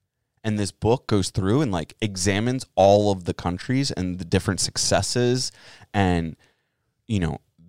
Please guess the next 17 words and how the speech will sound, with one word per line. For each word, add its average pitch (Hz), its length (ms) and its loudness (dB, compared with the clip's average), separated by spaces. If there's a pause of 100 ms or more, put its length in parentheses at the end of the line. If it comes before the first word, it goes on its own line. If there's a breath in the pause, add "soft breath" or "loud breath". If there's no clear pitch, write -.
the, 85 300 2 (140)
the 87 100 -4
loss 95 640 4 (100)
and 85 400 -4
what 95 220 0
worked 98 420 -2
and 85 120 -10
what - 200 -14
didn't 120 300 -2
work 110 400 0
and 87 260 -4
the 90 100 -4
information 92 640 -4
that's 85 160 -10
been 85 200 -8
misconstrued. 107 960 -2
It, 92 100 -6